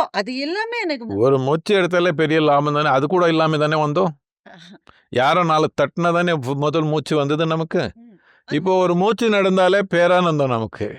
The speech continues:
Speaker 1: நான் வந்து பக்கத்துல இருக்கிறவங்கள தானே பாக்குறேன், அவங்களோட தானே என்ன ஒப்பிடுறேன்.
Speaker 2: அப்படின்னா உங்களுக்கு என்ன, அவங்க பக்கத்துல இருக்கிறவங்க எல்லாமே உங்களுக்கு மேல கீழே இருக்கணும், அப்போதான் உங்களுக்கு சந்தோஷம். அப்படிதான் ஆயிடுச்சு.
Speaker 1: சிப்பாய்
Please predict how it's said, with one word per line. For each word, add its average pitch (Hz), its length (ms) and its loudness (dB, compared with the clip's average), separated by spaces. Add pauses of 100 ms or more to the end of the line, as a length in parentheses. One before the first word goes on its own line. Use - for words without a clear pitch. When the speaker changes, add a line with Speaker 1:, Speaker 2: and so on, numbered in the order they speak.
(140)
Speaker 1:
நான் 285 300 -6
வந்து 311 240 0 (120)
பக்கத்துல 381 400 0
இருக்கிறவங்கள 254 500 -6
தானே 262 260 -8
பாக்குறேன், 160 420 -10 (560)
அவங்களோட 381 880 -4
தானே 392 200 -4
என்ன 285 200 -4
ஒப்பிடுறேன். 214 640 -10
Speaker 2:
அப்படின்னா 170 440 0
உங்களுக்கு 165 320 2
என்ன, 151 260 0
அவங்க 131 300 0
பக்கத்துல 160 400 0
இருக்கிறவங்க 139 360 0
எல்லாமே 123 300 0
உங்களுக்கு 139 440 -2
மேல 135 180 0
கீழே 147 320 2
இருக்கணும், 113 400 -4 (2250)
அப்போதான் 135 420 0
உங்களுக்கு 165 280 0
சந்தோஷம். 151 420 0
அப்படிதான் 202 400 0
ஆயிடுச்சு. 196 320 0
Speaker 1:
சிப்பாய் 131 320 -2